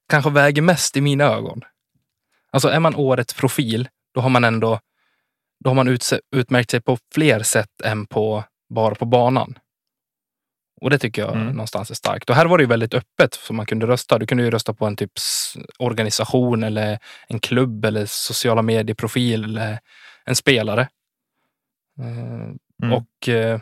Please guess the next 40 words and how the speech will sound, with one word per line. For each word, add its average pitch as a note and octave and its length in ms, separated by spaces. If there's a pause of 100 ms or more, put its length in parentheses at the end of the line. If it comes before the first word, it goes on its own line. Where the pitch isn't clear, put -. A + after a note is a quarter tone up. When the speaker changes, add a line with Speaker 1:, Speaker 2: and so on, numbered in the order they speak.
(140)
Speaker 1:
jag C3 100
menar, B2+ 200
n-, - 560 (400)
helt E3+ 200
enkelt D#3 180
de D3 120
som C#3 100
man B2+ 80
ty-, C3+ 100
själv C3+ 240
tycker B2 280
har A#2+ 160
gjort A#2+ 240
lite A#2 160
extra - 260
för A2+ 80
svensk A2+ 300
discgolf A#2 400
i - 20
år. A#2 200 (1200)
Och, B2 120
Speaker 2:
Mm. A2+ 120 (180)
Speaker 1:
eh, - 60
där C#3 260
var C#3+ 180
det B2 120
tajt. C#3 340
Och B2+ 60
jag C3 100
kommer F3+ 240
faktiskt D3 360
göra E3 240
så D#3+ 120
här, C3 420 (580)
att B2+ 100
jag C#3 80
kommer D#3 220
läsa D3 280
upp E3+ 240
namnen A#2 500